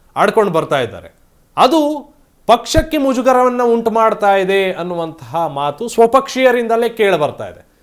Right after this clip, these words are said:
ಬಿ ಜೆ ಪಿಯ ಹೈಕಮಾಂಡ್‌ಗೂ ಕೂಡ ಗೊತ್ತಿದೆ, ಸಂಘ ಪರಿವಾರದ ಹಿನ್ನೆಲೆ ಆಗಿದ್ದಂಥ ಕಾರಣದಿಂದಾಗಿ ಅವರಿಗೆ ಟಿಕೆಟನ್ನ, ಆ, ಘೋಷಣೆ ಮಾಡಿ ಇದೆಲ್ಲವನ್ನು ಕೂಡ ಮಾಡಲಾಯಿತು. But,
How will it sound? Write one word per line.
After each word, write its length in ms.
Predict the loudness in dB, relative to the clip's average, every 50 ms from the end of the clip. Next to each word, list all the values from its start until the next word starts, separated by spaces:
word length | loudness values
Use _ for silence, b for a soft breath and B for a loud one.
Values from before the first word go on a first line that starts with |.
| _ _ _ _ _ _ _ -8
ಬಿ 100 | -4 0
ಜೆ 120 | 2 2 2
ಪಿಯ 220 | 2 2 2 2 4
ಹೈಕಮಾಂಡ್‌ಗೂ 600 | 4 2 0 0 0 -2 0 0 0 -2 -4 -4
ಕೂಡ 180 | -2 0 2 2 2
ಗೊತ್ತಿದೆ, 560 | 2 0 -2 -2 -2 -4 -4 -6 -10 -18 _ _ _ _ _ _ _ _ _ _ _
ಸಂಘ 280 | -8 -4 -2 0 2 2
ಪರಿವಾರದ 500 | 4 4 2 4 4 4 4 4 2 0
ಹಿನ್ನೆಲೆ 760 | -2 -2 0 0 0 2 2 2 2 0 -2 -4 -10 -12 _ -6
ಆಗಿದ್ದಂಥ 520 | -4 -2 0 0 0 0 -2 -4 -2 -2
ಕಾರಣದಿಂದಾಗಿ 840 | -2 -2 0 -2 -2 -2 -2 -2 -4 -4 -4 -4 -6 -6 -4 -4
ಅವರಿಗೆ 280 | -4 -4 -4 -4 -6 -6
ಟಿಕೆಟನ್ನ, 480 | -8 -8 -8 -8 -6 -6 -6 -6 -4 -4 -4 -4 -6 -8 b b b b b _ _ -10
ಆ, 140 | -6 -6 -6
ಘೋಷಣೆ 420 | -2 0 0 0 0 -2 -4 -8 -6
ಮಾಡಿ 240 | -6 -6 -6 -8
ಇದೆಲ್ಲವನ್ನು 420 | -8 -8 -6 -6 -4 -4 -6 -6 -8
ಕೂಡ 160 | -10 -10 -10
ಮಾಡಲಾಯಿತು. 640 | -8 -4 -4 -2 -2 -2 -2 -4 -6 -8 -16 -20 -20 _ _ _ _ _ _ _ 0
But, 300 | 2 2 2 0 -8